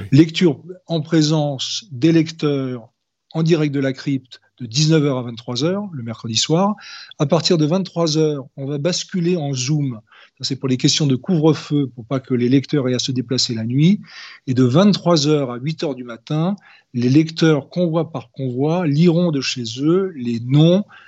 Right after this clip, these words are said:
Speaker 2: et souvent les noms de,
Speaker 1: Oui.
Speaker 2: des membres de leur famille dans ces convois.
Speaker 1: Oui.
Speaker 2: Et nous aurons au milieu de la nuit les mouvements de jeunesse qui participeront à cette lecture.
Speaker 1: Oui. Alors,
Speaker 2: L'avantage
Speaker 1: oui.
Speaker 2: du Zoom, l'avantage du Zoom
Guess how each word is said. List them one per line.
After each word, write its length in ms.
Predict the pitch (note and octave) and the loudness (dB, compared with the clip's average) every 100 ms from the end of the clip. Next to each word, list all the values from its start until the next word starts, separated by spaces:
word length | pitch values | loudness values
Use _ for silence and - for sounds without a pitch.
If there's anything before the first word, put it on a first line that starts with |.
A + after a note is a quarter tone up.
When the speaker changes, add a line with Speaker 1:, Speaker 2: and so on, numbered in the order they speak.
| _ | _
Speaker 2:
et 80 | - | -4
souvent 380 | A#2 - A#2 D#3 | -2 -2 2 4
les 160 | C#3 B2+ | 4 2
noms 340 | C#3+ D#3+ E3 | 2 2 2
de, 380 | C3 B2+ B2+ B2 | 0 0 -2 -6
Speaker 1:
Oui. 60 | A#2+ | -6
Speaker 2:
des 160 | A#2 A2+ | -4 -2
membres 360 | C3+ D#3 C3+ | 2 2 2
de 80 | C3 | 0
leur 160 | B2 - | -4 -4
famille 240 | B2+ D3+ | 2 2
dans 100 | C#3+ | 2
ces 180 | - A#2+ | 0 -4
convois. 440 | A#2+ A2+ A2 B2+ | -6 -6 -4 -4
Speaker 1:
Oui. 120 | F3 _ _ _ _ _ _ _ _ _ | -4 _ _ _ _ _ _ _ _ _
Speaker 2:
Et 140 | - D3 | 2 4
nous 240 | D3 C3 | 4 4
aurons 280 | C#3+ C3+ D#3+ | 4 4 0
au 80 | F3+ | 2
milieu 280 | F3 E3+ D#3+ | 4 6 4
de 60 | C#3 | 2
la 120 | C3 | -4
nuit 340 | C3+ D#3 G3 - _ _ _ | -4 -2 -2 -6 _ _ _
les 160 | C#3 E3 | 2 4
mouvements 340 | E3+ D#3+ D#3 | 4 2 0
de 60 | C#3 | 0
jeunesse 640 | C3+ B2+ D3 F3+ - - _ _ | -4 -2 -2 -2 -4 -8 _ _
qui 120 | - | -10
participeront 640 | C#3 D#3+ D#3 - C#3+ C#3 E3 | -4 -4 -2 -2 -4 -4 -2
à 40 | |
cette 200 | D#3+ D3 | -2 -4
lecture. 440 | C#3 B2+ - G#2+ G2+ | -6 -8 -10 -12 -12
Speaker 1:
Oui. 360 | - _ - | -18 _ -10
Alors, 180 | B2+ C#3+ - | -6 -4 2
Speaker 2:
L'avantage 800 | C3+ D#3 E3+ F3 E3 D3+ C#3+ G#2+ | 6 6 6 2 0 0 -2 -2
Speaker 1:
oui. 180 | G#2 C3 | -2 -2
Speaker 2:
du 200 | C3 B2+ | -6 -6
Zoom, 540 | A#2 B2+ F#3 A3+ A#3 - _ | -6 0 2 2 -2 -12 _
l'avantage 460 | C3 C3+ C3+ C#3+ B2 | -6 -4 -2 -2 -2
du 100 | A#2+ | -2
Zoom 380 | A2+ F3 A3+ | 0 4 4